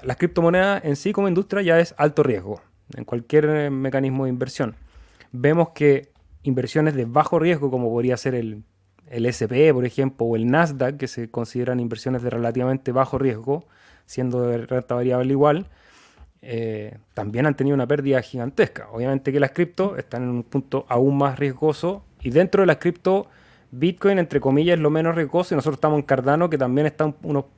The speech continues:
peldaños más abajo en, en potencial de riesgo, entonces también quedar claro que sabemos dónde estamos pisando, en, eh, eso es,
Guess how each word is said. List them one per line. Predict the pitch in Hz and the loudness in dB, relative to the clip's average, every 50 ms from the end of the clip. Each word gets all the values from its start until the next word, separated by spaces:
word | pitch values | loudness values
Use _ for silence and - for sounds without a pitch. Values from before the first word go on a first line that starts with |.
| _ | _
peldaños | - 135 131 131 147 151 151 147 | -4 -4 -2 0 0 0 0 0
más | 143 143 147 143 | 0 2 2 2
abajo | 131 139 151 - - 156 151 139 | 2 2 0 0 0 0 0 0
en, | 135 127 127 131 - - _ - | 0 -2 -4 -8 -12 -18 _ -10
en | 135 127 123 120 | -8 -6 -6 -6
potencial | - - 139 127 131 117 - 151 147 139 | -6 -4 -4 -2 -4 -2 -2 -2 0 0
de | 147 - | 2 2
riesgo, | 196 190 165 151 | 2 2 2 0
entonces | 170 151 - 143 131 - - 147 139 - - - - - - - _ _ _ _ _ | -2 -2 -2 -4 -2 0 0 0 0 -2 -6 -18 -20 -20 -20 -20 _ _ _ _ _
también | - 123 117 123 127 139 139 - _ _ _ _ _ _ _ - - - | -6 -4 -2 0 0 0 -2 -4 _ _ _ _ _ _ _ -20 -10 -4
quedar | - 123 131 - - | 0 0 0 0 2
claro | - 139 139 143 | 2 2 4 2
que | 127 127 | 2 -2
sabemos | - - 110 123 135 139 131 | -2 -2 0 2 2 0 0
dónde | 120 120 117 113 | -2 -2 -4 -4
estamos | 101 - - 135 123 - | -4 -2 -2 -2 -2 -2
pisando, | - 151 156 233 185 127 113 110 98 92 | -2 0 2 2 2 2 0 -2 -6 -8
en, | 123 120 117 | -10 -12 -12
eh, | - 50 50 - - - - | -12 -12 -14 -16 -16 -14 -14
eso | - - - 131 127 | -14 -12 -10 -8 -6
es, | 123 120 120 117 117 113 | -4 -4 -4 -6 -8 -10